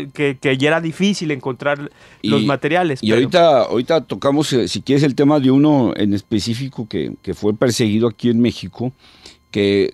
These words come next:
Speaker 2: que se editaba, se imprimía en, en la Unión Soviética y se mandaba, pues, a los países de todo el mundo con diferentes, eh, idiomas, traducidos a diferentes idiomas,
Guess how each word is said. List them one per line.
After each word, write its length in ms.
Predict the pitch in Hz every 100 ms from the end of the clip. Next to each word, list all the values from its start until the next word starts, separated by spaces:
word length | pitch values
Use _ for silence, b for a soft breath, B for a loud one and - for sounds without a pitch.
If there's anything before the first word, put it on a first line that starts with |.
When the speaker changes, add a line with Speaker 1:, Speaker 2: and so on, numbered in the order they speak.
| _
Speaker 2:
que 140 | - 101
se 120 | 120
editaba, 720 | 98 104 107 135 139 147 131 98
se 100 | 107
imprimía 680 | 92 98 98 110 131 135 -
en, 280 | 98 90 -
en 100 | 87
la 80 | 92
Unión 200 | 101 120
Soviética 580 | 143 123 110 104 131 127
y 60 |
se 100 | - 87
mandaba, 640 | 90 85 104 117 117 - _ -
pues, 140 | 78
a 40 | 76
los 140 | 76
países 460 | - 82 87 113 95
de 60 | 90
todo 180 | 104
el 80 | 113
mundo 440 | 110 98 107 113 -
con 160 | 90 80
diferentes, 680 | 76 82 95 - 104 -
eh, 60 | 87
idiomas, 580 | 62 52 82 95 107 117
traducidos 340 | 82 104 104
a 20 |
diferentes 380 | 92 95 98 104
idiomas, 400 | 117 120 107 135